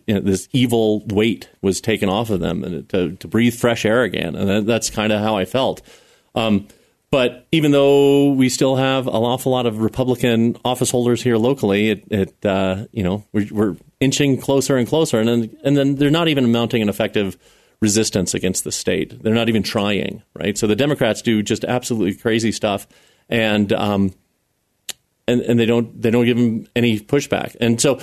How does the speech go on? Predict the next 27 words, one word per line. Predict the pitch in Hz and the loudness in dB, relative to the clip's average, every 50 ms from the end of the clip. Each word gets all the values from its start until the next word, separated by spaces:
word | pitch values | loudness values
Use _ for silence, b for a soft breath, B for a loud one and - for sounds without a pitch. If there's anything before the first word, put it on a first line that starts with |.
| B B B _ | B B B _
this | 233 214 | 0 2
happened | - 185 - 139 113 - | 2 0 0 0 -2 -2
after | - 107 110 123 - - 143 | -2 -2 -2 -2 0 0 2
I | 139 135 135 | 2 2 2
ran, | 131 135 139 143 143 | 2 2 0 0 0
but | 131 123 - | 0 0 0
this | 123 110 - | 0 0 0
is | 113 101 92 | 0 0 -2
a | 95 | -2
good | 90 104 101 92 | 0 0 0 0
example. | 90 - - 104 101 104 - 143 147 131 - | -2 -2 -2 0 0 0 0 0 0 0 0
Is | 110 98 | 0 0
so | - 127 117 110 B B B B B B - | 2 2 2 2 B B B B B B -2
last | 110 113 123 156 156 - - | 0 0 0 0 -2 -2 0
year, | 120 104 104 104 107 113 - _ _ _ - | 2 2 2 2 0 -2 -6 _ _ _ -4
uh, | 107 98 92 92 95 92 | -2 0 0 0 0 -2
the, | - 104 98 101 98 95 98 95 92 90 90 - _ _ _ - | -4 -2 0 0 2 2 2 2 0 -2 -6 -12 _ _ _ -20
the | 113 107 - 110 101 | -12 -4 -2 -2 0
Democratic | 85 - 110 107 101 - 110 101 98 95 | 0 0 0 0 0 0 0 0 0 -2
supermajority | - - - 127 - 123 117 107 95 107 101 95 95 95 98 - | -2 -2 -2 0 2 2 2 2 2 2 2 2 2 2 0 0
passed | - 110 104 101 95 104 - - - - _ _ _ | -2 -2 -2 -2 -2 -2 -4 -8 -10 -16 _ _ _
Senate | - - - 120 120 117 | -4 -2 0 0 0 0
Bill, | 113 110 101 101 101 101 98 - _ _ _ _ _ _ _ | 0 2 2 2 2 0 -2 -4 _ _ _ _ _ _ _
uh, | - 98 85 85 85 71 71 - - - - _ _ _ _ _ _ _ _ _ | -4 -2 -2 -2 -4 -4 -6 -8 -12 -14 -18 _ _ _ _ _ _ _ _ _
twenty-three | - 135 131 131 120 - - 127 123 117 117 117 117 113 113 b b b b b b b b _ _ _ _ _ _ _ _ _ _ _ | -2 0 0 0 0 0 0 0 2 4 4 2 2 0 -2 b b b b b b b b _ _ _ _ _ _ _ _ _ _ _
one | - 107 110 110 | -2 0 2 2
ninety, | 110 107 104 104 101 90 80 69 - | 2 2 2 2 0 0 -2 -4 -6